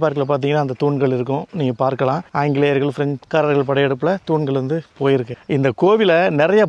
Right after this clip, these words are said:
படங்கள்ல பார்த்திருப்பீங்க. குறிப்பா தெலுங்கு ஹீரோ யாரா? அவர் பாலையாவாடா? தெலுங்குல ஒரு ஹீரோ பயங்கரமா ஹீரோயிசம் பண்ணுவார்ல, பாலையா. அவர் வந்து ஒரு, அஹ், ஒரு சாமியார் மாதிரி ஒரு படம் நடிச்சிருப்பாரு. அந்த படம் இங்க வச்சு தான் எடுத்தாங்க.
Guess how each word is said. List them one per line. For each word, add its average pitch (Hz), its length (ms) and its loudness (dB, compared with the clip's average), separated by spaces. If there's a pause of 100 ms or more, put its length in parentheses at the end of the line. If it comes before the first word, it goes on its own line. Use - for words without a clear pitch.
படங்கள்ல 170 420 2
பார்த்திருப்பீங்க. 135 480 0 (180)
குறிப்பா 175 380 2 (240)
தெலுங்கு 220 380 4
ஹீரோ 165 240 4
யாரா? 180 240 2
அவர் 156 180 0
பாலையாவாடா? 180 500 2 (300)
தெலுங்குல 190 340 4
ஒரு 160 140 2
ஹீரோ 180 180 4 (240)
பயங்கரமா 175 400 0
ஹீரோயிசம் 165 340 0
பண்ணுவார்ல, 143 380 0 (160)
பாலையா. 151 320 2 (100)
அவர் 151 180 2
வந்து 156 200 0
ஒரு, 143 120 2 (340)
அஹ், 127 340 -2
ஒரு 135 120 2 (100)
சாமியார் 170 540 0
மாதிரி 165 200 2
ஒரு 139 100 0
படம் 139 160 0
நடிச்சிருப்பாரு. 127 400 -2 (180)
அந்த 143 220 0
படம் 151 200 0
இங்க 139 100 0
வச்சு 135 160 -2
தான் 143 120 2
எடுத்தாங்க. 131 320 -4